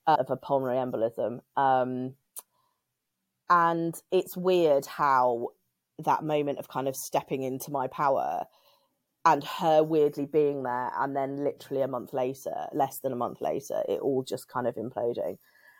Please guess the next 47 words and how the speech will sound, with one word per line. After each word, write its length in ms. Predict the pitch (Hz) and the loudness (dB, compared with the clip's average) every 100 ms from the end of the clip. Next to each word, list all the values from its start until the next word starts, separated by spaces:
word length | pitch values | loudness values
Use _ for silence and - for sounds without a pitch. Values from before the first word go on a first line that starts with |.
| - | 0
It 180 | 190 - | 0 0
was 180 | 185 | -6
really 200 | 190 190 | 2 2
difficult. 300 | 196 196 - - | 2 2 4 6
And 100 | 175 | 6
I 120 | 175 | 4
was 140 | 170 | 2
the 80 | 170 | 0
one 180 | 170 156 | 0 0
who 180 | 165 151 | -2 -6
found 340 | 147 143 143 | -2 -2 -2
her. 220 | 135 135 139 | 0 -2 -2
My 300 | 151 143 139 | -2 0 0
mum 180 | 147 143 | 0 -2
and 80 | 139 | 0
I 240 | 135 123 _ | 0 -2 _
knew 200 | 151 147 | -10 -8
something 240 | 135 101 123 | -6 -6 -6
was 140 | 127 | 0
wrong 380 | 135 127 123 127 | 4 4 2 -4
because 320 | 131 127 127 - | -6 -6 -8 -8
she 160 | - | -8
hadn't 220 | 139 117 | -4 -2
answered 280 | 107 95 - | -4 -6 -8
her 120 | 135 - | -10 -4
phone. 360 | 131 120 120 - _ _ _ _ _ - | -2 -2 -4 -12 _ _ _ _ _ -12
She 160 | - | -6
lives 180 | 147 139 | -4 0
about 220 | 123 107 | 2 2
half 220 | 131 127 | 0 -4
an 80 | 147 | -2
hour 140 | 131 127 | 0 2
away 200 | 135 139 | 2 0
from 240 | - 151 | -6 -8
me. 280 | 147 147 147 _ | -6 -6 -8 _
So 440 | - - 151 139 139 | -18 -4 0 0 0
late 360 | 147 139 - - - | 2 0 0 -10 -6
on 120 | 143 | -6
a 40 | |
Saturday 400 | 143 147 - 143 | -6 -10 -6 -4
evening, 280 | 139 139 139 | -4 -6 -6
we 100 | 135 | -4
drove 260 | 143 139 139 | -2 -2 0
up 160 | - | -4
to 60 | 143 | -6
her 120 | 139 | -10
flat. 300 | - 147 143 | -4 0 0